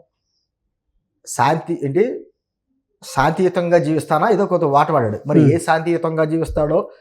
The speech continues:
Speaker 2: ఉమ్.
Speaker 1: అనేది మాకు తెలియదు కానీ,
Speaker 2: ఓకే.
Speaker 1: వైజాగ్ శా-, వైజాగ్ శాంతి కావాలా, లేకపోతే నెల్లూరు శాంతి కావాలా మాకు తెలియదు కానీ,
Speaker 2: ఉమ్.
Speaker 1: అంటే సా-, అతను శాంతియుతంగా ఉండడానికి
Speaker 2: ఉమ్.
Speaker 1: జీవితం
Speaker 2: ఉమ్.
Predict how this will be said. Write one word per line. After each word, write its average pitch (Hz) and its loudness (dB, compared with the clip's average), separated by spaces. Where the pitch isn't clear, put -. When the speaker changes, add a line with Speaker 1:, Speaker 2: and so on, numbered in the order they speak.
Speaker 2:
ఉమ్. 165 6
Speaker 1:
అనేది 196 4
మాకు 160 4
తెలియదు 170 6
కానీ, 170 6
Speaker 2:
ఓకే. 143 4
Speaker 1:
వైజాగ్ 151 6
శా-, 160 4
వైజాగ్ 151 4
శాంతి 160 2
కావాలా, 156 4
లేకపోతే 160 4
నెల్లూరు 151 4
శాంతి 156 0
కావాలా 156 2
మాకు 143 0
తెలియదు 170 6
కానీ, 165 6
Speaker 2:
ఉమ్. 180 2
Speaker 1:
అంటే 139 4
సా-, 139 -6
అతను 160 -2
శాంతియుతంగా 170 0
ఉండడానికి 165 2
Speaker 2:
ఉమ్. - 0
Speaker 1:
జీవితం 208 6
Speaker 2:
ఉమ్. - 0